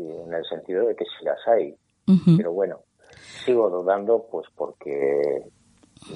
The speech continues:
Speaker 1: me parece que el alma humana es muy dif-, muy diferente, muy distinta, ¿no? Al alma de, por ejemplo, de los perros.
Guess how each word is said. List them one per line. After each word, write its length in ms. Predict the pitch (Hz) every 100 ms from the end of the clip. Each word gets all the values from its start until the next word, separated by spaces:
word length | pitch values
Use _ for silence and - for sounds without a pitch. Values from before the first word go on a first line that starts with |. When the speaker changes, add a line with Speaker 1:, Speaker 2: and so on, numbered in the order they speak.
| 85
Speaker 1:
me 100 | 85
parece 460 | - 73 76 - 78
que 280 | - 78 76 - - - - _
el 240 | 95 85 92
alma 580 | 90 85 85 80 80
humana 440 | 80 82 85 85 85 90 90
es 140 | 80 78 - - 76 87 85 85
muy 200 | 95 87
dif-, 320 | 76 - -
muy 180 | 110 101
diferente, 560 | 80 - 85 78 76
muy 180 | 71 87
distinta, 520 | 80 - 85 80 - 73
¿no? 200 | 78 78
Al 120 | 73
alma 300 | 76 76 73
de, 100 | 69
por 180 | 71 65
ejemplo, 320 | 73 69 71
de 60 | 67
los 120 | 67 -
perros. 320 | 73 69